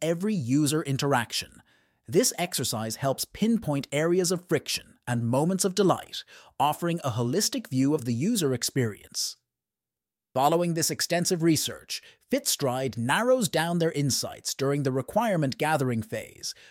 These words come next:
prioritizing user needs. Collaboration between developers, designers, and business stakeholders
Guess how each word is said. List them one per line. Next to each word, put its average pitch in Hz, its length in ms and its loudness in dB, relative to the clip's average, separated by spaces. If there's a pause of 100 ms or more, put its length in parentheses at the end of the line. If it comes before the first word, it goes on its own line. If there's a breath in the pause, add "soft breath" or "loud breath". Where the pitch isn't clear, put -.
(140 loud breath)
prioritizing 175 920 0
user 165 400 0
needs. - 600 -4 (1000)
Collaboration 151 760 2
between 135 340 -4
developers, 202 680 0
designers, 165 720 -2
and 120 240 -2
business 208 400 2
stakeholders 127 680 -2